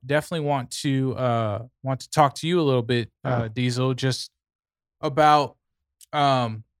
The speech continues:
Speaker 1: about yourself, your artistry. You know, tell some of the people what you do. Um, you just dropped an album.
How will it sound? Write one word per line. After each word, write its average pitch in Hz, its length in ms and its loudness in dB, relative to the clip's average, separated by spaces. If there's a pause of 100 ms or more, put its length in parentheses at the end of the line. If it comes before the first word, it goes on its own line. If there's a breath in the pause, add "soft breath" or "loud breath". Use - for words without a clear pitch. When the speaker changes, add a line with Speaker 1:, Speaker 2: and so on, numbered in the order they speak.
(440)
Speaker 1:
about 170 300 6
yourself, 185 560 2
your 147 120 2
artistry. 170 800 -2
You 160 120 -2
know, 147 160 0
tell 165 300 2
some 165 220 -4
of 160 40 0
the 160 60 2
people 165 340 -4
what 147 260 -4
you 165 120 -2
do. 147 460 2
Um, 123 380 0
you 135 100 -6
just 135 220 -4
dropped 143 280 2
an 123 100 -4
album. 143 500 -2